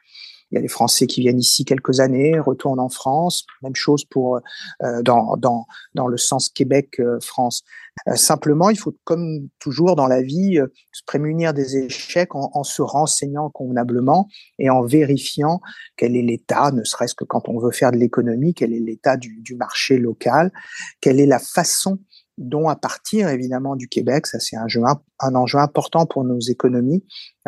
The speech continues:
pour notre économie en France, comment se projeter dans, dans l'Amé-, au Canada et dans l'Amérique du Nord. Même chose d'ailleurs pour vos entreprises à travers la France, comment se projeter en Europe. Tout cela a été grandement facilité par la mise en place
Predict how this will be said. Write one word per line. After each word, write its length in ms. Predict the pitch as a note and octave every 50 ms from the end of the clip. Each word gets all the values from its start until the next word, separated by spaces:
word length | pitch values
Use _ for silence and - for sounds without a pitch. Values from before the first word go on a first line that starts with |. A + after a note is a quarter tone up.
| A2+
pour 140 | - B2 A#2+
notre 260 | B2+ D3 D#3 D#3 -
économie 440 | C3+ B2 - B2+ B2 B2 B2+ C3 C3+
en 100 | A#2 A2
France, 400 | - - - C3 D3+ F3 E3+ - _ - - _ _ -
comment 360 | - C#3+ C3+ C3 C#3 D3 E3
se 180 | D#3+ - - C3
projeter 640 | B2+ - - C3 - - - - - C#3+ D3+ C#3+
dans, 480 | B2+ B2+ B2 B2+ C3 C3 B2 A2 A2+ - - - - - _ -
dans 200 | A#2+ B2 B2+ C#3
l'Amé-, 360 | C#3 B2 B2+ C3 B2+ B2+ - - C#3+ C#3+ - -
au 120 | D#3+ D3+
Canada 720 | D3+ - D#3 C3+ C3 B2 B2 B2 A#2+ C3+ C3 C#3+ D3+ D3+
et 60 | D3+ C3+
dans 140 | B2+ B2+
l'Amérique 380 | B2 A#2+ B2 B2 A#2+ A#2+ B2+ B2
du 120 | A#2+ B2
Nord. 180 | B2 A#2+ A#2+ - - - - - - - -
Même 140 | A2+ A2 G#2+
chose 200 | - - C3 B2
d'ailleurs 260 | A#2 A2+ A#2+ C3+ C3
pour 140 | - - A2+
vos 160 | A#2+ A#2 A#2+
entreprises 580 | B2 A#2+ - - - - - - B2+ C#3 D#3 D#3
à 80 | C3
travers 380 | - - - A#2 A#2+ B2 B2 A#2
la 80 | - -
France, 320 | - - - C#3+ C#3+ -
comment 200 | - C3 A#2+ A#2+
se 100 | - - _
projeter 300 | - - - - - C#3+
en 80 | C3
Europe. 280 | B2+ B2 A#2 A2+ A#2+ - - - - - - - -
Tout 80 | G3+
cela 300 | F#3 - A3 F#3+ G3 F#3
a 100 | F3 D#3+
été 240 | D3+ D3+ - - C#3
grandement 560 | B2+ - - C#3+ F3+ G3 G3+ G3 F#3 F#3 F3+
facilité 760 | - - D#3+ C#3 - - - D3+ C#3+ C#3+ C3+ _ - D#3 D3+ D3+
par 160 | D3+ C#3 A#2+
la 140 | A#2+ B2 B2+
mise 180 | C3 B2+ B2
en 120 | C3 B2+ A2+
place 400 | - C#3 C#3 C#3+ D3 - -